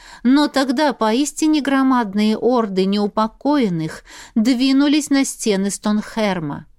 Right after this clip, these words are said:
Убить их было невероятно сложно. Даже расчлененные они все равно продолжали упрямо лезть вперед, сметая все живое на своем пути. Когда нежить уже прорвалась в город,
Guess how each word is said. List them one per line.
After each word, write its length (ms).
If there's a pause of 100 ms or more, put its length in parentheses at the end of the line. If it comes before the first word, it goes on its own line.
(220)
Убить 520
их 120
было 400
невероятно 800
сложно. 680 (260)
Даже 320
расчлененные 920
они 200
все 160
равно 320
продолжали 640
упрямо 540
лезть 320
вперед, 580 (180)
сметая 760
все 360
живое 460
на 80
своем 420
пути. 540 (680)
Когда 380
нежить 420
уже 220
прорвалась 640
в 100
город, 540